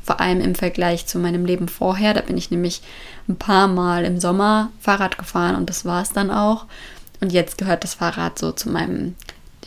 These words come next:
äh, täglichen Begleiter. Also, ähm, ich fahre mit dem Fahrrad zum Bahnhof, wenn ich den Zug nach Kopenhagen nehme. Ich fahre mit dem Fahrrad, äh, Katzenfutter kaufen. Das ist nämlich hier im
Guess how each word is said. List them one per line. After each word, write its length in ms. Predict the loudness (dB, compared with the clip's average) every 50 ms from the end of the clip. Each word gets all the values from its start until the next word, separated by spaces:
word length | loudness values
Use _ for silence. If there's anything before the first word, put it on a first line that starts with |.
| -12 -12 -12 -10 -8
äh, 100 | -8 -8 -8 -8 -6
täglichen 600 | -2 -2 -2 -2 -2 -4 -2 -2 -2 -2 -2 -4 -4
Begleiter. 580 | -4 -2 0 2 2 2 2 0 0 0 0 -2
Also, 300 | -2 -4 -4 -4 -6 -6 -8 -12 -14 -14 -14 -16 -12 -8
ähm, 320 | -6 -4 -2 -2 -2 -2 -2
ich 160 | -4 -4 -6
fahre 300 | -8 -8 -6 -4 -4 -4
mit 200 | -4 -4 -4 -4
dem 120 | -6 -6
Fahrrad 580 | -6 -6 -6 -6 -6 -6 -6 -6 -6 -6 -4 -4
zum 460 | -4 -2 -2 -2 -4 -4 -6 -6 -8 -10 -12 -18 -20 -20 -20 -20 -20 -20 -20 -20 -20 -20 -20 -20 -20 -4 0
Bahnhof, 460 | 4 4 6 6 4 4 2 0 0
wenn 100 | 0 -2
ich 140 | -2 -2 -6
den 220 | -6 -6 -4 -4
Zug 180 | -4 -4 -4 -4
nach 140 | -4 -4 -4
Kopenhagen 540 | -4 -4 -2 -2 -2 0 0 0 0 0
nehme. 340 | 2 2 2 2 2 0 0 -2 -6 -12 -14 -14 -14 -16 -18 -20 -14 -10 -8
Ich 180 | -6 -6 -6 -8
fahre 360 | -8 -6 -6 -2 -2 0 0
mit 220 | 0 0 -2 -2
dem 160 | -4 -4 -4 -4
Fahrrad, 720 | -6 -6 -6 -4 -4 -4 -4 -2 -2 -2 -4 -4 -6 -6
äh, 160 | -4 -4 -4
Katzenfutter 580 | -2 -2 0 0 2 0 0 0 0 0 0 0
kaufen. 480 | -2 -2 -2 -2 -2 -2 -2 -2 0
Das 140 | -2 -2 -4
ist 140 | -4 -4 -2
nämlich 220 | 0 0 0 -2
hier 380 | -4 -4 -2 0 2 2 0 0
im 320 | -2 -2 -2 -2 -2 -4